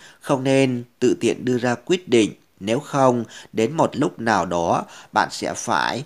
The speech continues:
hối hận về mình. Ngày này với bạn tuổi Tuất cũng đang gặp ngày có thổ khắc với thủy. Lời khuyên của chúng tôi dành cho bạn tuổi Tuất là bạn cần phải quan tâm nhiều hơn tới con cái của mình.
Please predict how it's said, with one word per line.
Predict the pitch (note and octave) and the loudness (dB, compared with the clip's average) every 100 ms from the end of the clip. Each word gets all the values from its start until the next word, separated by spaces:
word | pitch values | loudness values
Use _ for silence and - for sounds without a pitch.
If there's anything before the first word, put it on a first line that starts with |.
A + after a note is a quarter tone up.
| - | -14
hối | - G#2 A2+ | -10 -6 -4
hận | D#3 C#3+ - D#2 | -2 -4 -4 -6
về | F#2 | -6
mình. | F2 G2 G2 F2+ D#2 - _ _ _ _ _ _ _ _ _ _ - - _ | -2 0 0 -2 -10 -14 _ _ _ _ _ _ _ _ _ _ -20 -20 _
Ngày | A#2 B2+ | -2 -2
này | A#2 B2 A2+ | 2 2 2
với | G2 G2+ | 0 -2
bạn | C3+ C#3 | 0 0
tuổi | G2+ | -2
Tuất | - F3 F#3 _ - | -2 -4 -4 _ -10
cũng | - G2+ | -4 -2
đang | C#3 D3 | 0 0
gặp | A2+ G2 | 0 -2
ngày | F#2+ G2+ E2+ | -4 -4 -4
có | - F#2 A2 F3+ - - | -2 2 4 4 -2 -4
thổ | C3 E2+ | 0 0
khắc | - F3 - | 2 -2 0
với | D3 D#3 | -4 -2
thủy. | C3 D#2+ D#2+ D3+ E3+ - - | -2 0 0 -2 -4 -14 -6
Lời | A#2 G#2+ | 0 0
khuyên | - C3+ A#2+ | 0 -4 -4
của | - D#2+ | -4 -4
chúng | G2 B2 | -4 -4
tôi | C3+ C3 | -2 -2
dành | G#2+ G#2+ E2 | 0 -2 -4
cho | - A#2 | -6 -4
bạn | A2 | -4
tuổi | - E2+ | -4 -2
Tuất | D#3 F#3 - - _ | 0 0 -2 -20 _
là | G2 A2 G#2 F2 D2+ - - | -4 -2 0 -2 -4 -12 -6
bạn | F#2+ E2+ | -2 -2
cần | - F2+ | -2 -6
phải | - - | -8 -12
quan | - A#2+ - | -6 -8 -4
tâm | A#2 A2+ | -4 -4
nhiều | G2+ F#2 D#2+ | -2 -2 -2
hơn | A2+ A2+ G#2 | -2 -2 -2
tới | G#2+ G2 G#2+ - - _ | -2 0 0 -2 -6 _
con | B2 B2+ G#2+ | 0 0 0
cái | G#2 G#2 D3+ | -4 -4 -4
của | G#2+ F#2 | -4 2
mình. | A#2 A#2 G2 D#2+ | 6 6 4 -4